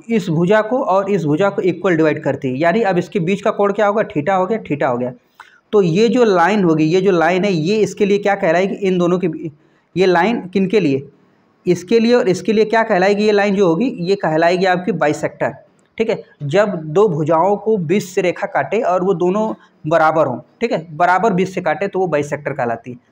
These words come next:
ठीक, समझ गए। अब इसी को बोला जाता है बाइसेक्टर। इसके बारे में मैंने एक्सप्लेन किया है, प्रीवियस वीडियो देख लीजिएगा। एडी, एडी मीडियन, अगर जब भी चीज़ मीडियन होगा तो एक कंडीशन और भी बता दूँ, अगर ये मीडियन, एडी अगर मीडियन है तो दो,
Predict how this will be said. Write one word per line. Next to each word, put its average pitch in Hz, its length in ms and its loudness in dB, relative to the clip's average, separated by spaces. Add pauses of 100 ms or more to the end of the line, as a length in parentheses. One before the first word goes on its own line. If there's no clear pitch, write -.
(220)
ठीक, - 260 -4 (160)
समझ 185 180 0
गए। 220 240 -4 (520)
अब 156 320 -2 (100)
इसी 208 180 0
को 208 120 2
बोला 170 200 2
जाता 165 140 2
है 151 40 -2
बाइसेक्टर। 147 520 -2 (100)
इसके 185 280 -2
बारे 196 260 2
में 226 100 -2
मैंने 226 180 0
एक्सप्लेन 180 380 -4
किया 196 180 0
है, 202 80 -4
प्रीवियस 170 360 -2
वीडियो 151 380 0
देख 135 200 -2
लीजिएगा। 180 340 0 (380)
एडी, 180 440 2 (360)
एडी 190 360 4
मीडियन, 175 400 2
अगर 208 240 0
जब 233 200 0
भी 214 120 -2
चीज़ 196 260 -4
मीडियन 185 380 2
होगा 185 200 0
तो 185 100 -4
एक 190 160 -2
कंडीशन 180 400 0
और 143 280 0
भी 143 120 0
बता 131 200 0
दूँ, 147 160 -4
अगर 185 180 0
ये 208 100 0
मीडियन, 175 400 2
एडी 165 260 0
अगर 196 160 -2
मीडियन 170 360 0
है 185 60 0
तो 180 80 0
दो, 170 180 -4